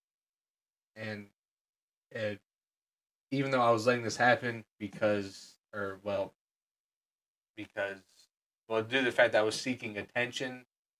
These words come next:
from other past things, but then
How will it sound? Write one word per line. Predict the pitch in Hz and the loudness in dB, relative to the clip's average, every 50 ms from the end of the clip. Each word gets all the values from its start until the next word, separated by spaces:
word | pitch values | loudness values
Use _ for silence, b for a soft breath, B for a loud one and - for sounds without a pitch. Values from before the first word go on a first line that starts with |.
| _ _ _ _ _ _ _ _ _ _ _ _ _ _ _ _ - | _ _ _ _ _ _ _ _ _ _ _ _ _ _ _ _ -4
from | 117 110 107 107 - | -2 -2 -2 2 4
other | 120 139 143 156 156 | 4 6 6 6 4
past | 147 - 156 160 160 156 156 - - | 4 6 8 8 10 8 8 6 4
things, | 165 160 165 165 170 170 165 160 156 - - - - - _ _ _ _ _ _ - | 4 6 6 6 4 2 -2 -6 -8 -6 -6 -6 -8 -12 _ _ _ _ _ _ 4
but | 120 120 117 110 110 - - | 6 8 8 8 6 2 0
then | 120 120 117 110 110 | 2 4 4 2 0